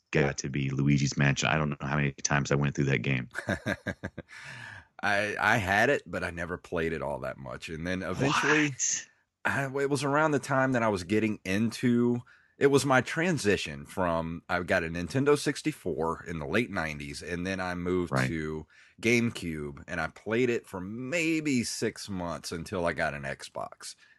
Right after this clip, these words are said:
Speaker 2: And once I got the Xbox, it was kinda like, bye-bye Nin-, Nintendo for about, it, about, say, fourteen years or so until I finally
Speaker 1: Right.
Speaker 2: uh, started to swing back towards Nintendo.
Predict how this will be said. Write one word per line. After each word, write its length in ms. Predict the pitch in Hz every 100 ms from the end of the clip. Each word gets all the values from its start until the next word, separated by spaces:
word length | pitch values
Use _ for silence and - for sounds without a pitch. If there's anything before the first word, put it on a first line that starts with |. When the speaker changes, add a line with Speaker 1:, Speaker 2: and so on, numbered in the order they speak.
| -
Speaker 2:
And 160 | 85
once 180 | 107 107
I 60 | 107
got 160 | 98
the 100 | 90
Xbox, 640 | 87 95 - 80 71 - -
it 100 | 73
was 200 | 78 -
kinda 200 | 95 80
like, 200 | 78 73
bye-bye 360 | 101 113 104 98
Nin-, 240 | 90 80 -
Nintendo 560 | 90 82 - 85 76 76
for 160 | 80
about, 240 | 71 80 -
it, 100 | - - - _ _ - 117 -
about, 440 | 101 - - - _ _ _ _ _ _ _ _ _ _ _
say, 200 | - -
fourteen 760 | - - 127 131 - 143 139 135
years 340 | 123 143 135
or 80 | 135
so 320 | 131 139 147
until 400 | 147 110 - 110
I 80 | 95
finally 460 | - 107 110 113 85
Speaker 1:
Right. 180 | 90 - - _ _ -
Speaker 2:
uh, 140 | 90
started 400 | - 110 104 98
to 40 |
swing 380 | 92 - 101 95
back 240 | 85 90 -
towards 380 | 87 80 80
Nintendo. 680 | 80 76 73 78 71 53 50